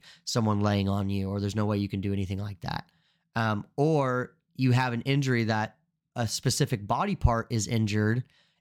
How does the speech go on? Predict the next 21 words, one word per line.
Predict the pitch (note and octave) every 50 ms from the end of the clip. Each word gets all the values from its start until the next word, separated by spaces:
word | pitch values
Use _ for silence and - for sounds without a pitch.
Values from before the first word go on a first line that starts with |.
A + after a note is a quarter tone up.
| _ _
and | B2 A#2+ A2+ G#2+
you | A#2 C3+
can | C3 - A#2+ G2+
still | - - B2+ A2+ G2+ G2
train, | - - D#3 D#3 D3+ C#3 B2 A#2+ A#2 - -
you | B2+
just | A2 A2 G#2+ -
have | A#2+ G#2+ -
to | A#2+
watch | G2+ F#2+ A2 G#2 G2+ - -
out | G#2 - -
for | - - - E2 D2 A#1+
it, | - - _ _ _
right? | - A#2 G#2+ G#2+ - - _ _ _ _ _ _ _ _ _
So | _ - - C3+ C3 B2+
let's | B2+ C3 B2+ -
talk | - D3+ D3 -
about | C#3 C3 -
the | A2+
first | G2+ - A#2+ A2+ A2 -
one. | A2+ G2+ G2+ G2+ G#2+ -